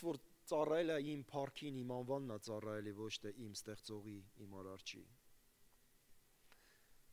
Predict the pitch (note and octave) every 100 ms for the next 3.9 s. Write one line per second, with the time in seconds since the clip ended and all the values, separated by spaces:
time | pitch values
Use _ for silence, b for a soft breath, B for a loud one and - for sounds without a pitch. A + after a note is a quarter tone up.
0 | b b b b - - D3 D#3 - F#3
1 | F#3 D3 D#3 C#3+ C#3+ - D3 D3 C#3+ -
2 | A2 F#2 - - - - - - - -
3 | - C3 C3+ C3+ C#3+ B2+ - C3+ B2+